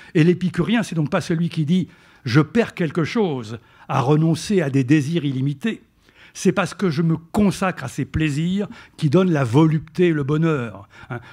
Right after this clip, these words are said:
tous ces plaisirs de l'épicurien, hein. Euh, et donc, moi, je suis pour une décroissance, une société décroissante, qui ne serait pas une société de moines, hein. Et c'est là où je retrouve Marcel Mauss, qui nous dit : «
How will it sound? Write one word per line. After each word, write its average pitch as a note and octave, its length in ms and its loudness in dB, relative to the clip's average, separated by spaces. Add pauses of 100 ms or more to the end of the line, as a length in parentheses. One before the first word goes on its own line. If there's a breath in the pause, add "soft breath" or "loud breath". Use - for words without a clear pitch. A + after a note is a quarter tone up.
(160 loud breath)
tous E3 140 2
ces C#3 160 -2
plaisirs C3+ 420 0
de B2 140 0
l'épicurien, D#3 800 -2 (300)
hein. A2+ 100 -12 (420 loud breath)
Euh, A#2+ 400 -4 (220 loud breath)
et C#3 100 0
donc, A3 160 2
moi, F3+ 100 4
je D3+ 120 0
suis - 160 -4
pour C#3 180 -2
une C3 100 0
décroissance, D3 600 -4
une B2 140 -4
société D#3 400 -2
décroissante, B2+ 680 -2 (240 loud breath)
qui F3+ 100 0
ne D3+ 40 2
serait F3+ 260 0
pas F3+ 180 -2
une D#3 120 0
société E3+ 880 -2 (640 soft breath)
de C3+ 160 6
moines, D#3 560 2 (320 loud breath)
hein. C3+ 100 -4 (100)
Et C#3+ 80 -2
c'est E3 220 0
là F#3+ 120 4
où E3+ 60 2
je C3 120 0
retrouve D3 240 0
Marcel C3 320 0
Mauss, F#3 260 4
qui C#3+ 100 -6
nous C#3 100 2
dit : « E3+ 200 -2